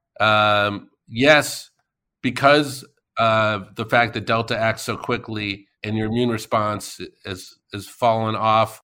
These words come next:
from your antibody titer levels, you do need a booster shot to protect you.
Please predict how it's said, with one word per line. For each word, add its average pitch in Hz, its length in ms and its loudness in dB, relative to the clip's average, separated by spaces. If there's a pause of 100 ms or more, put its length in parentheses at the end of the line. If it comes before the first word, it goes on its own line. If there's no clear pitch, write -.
from 107 160 -2
your 101 140 -6
antibody 107 640 -2
titer 104 360 0
levels, 98 480 -6 (580)
you 107 140 -4
do 170 160 6
need 139 160 4
a 113 60 -2
booster 107 420 -4
shot 110 500 -2
to - 80 -20
protect 110 440 -6
you. 107 160 0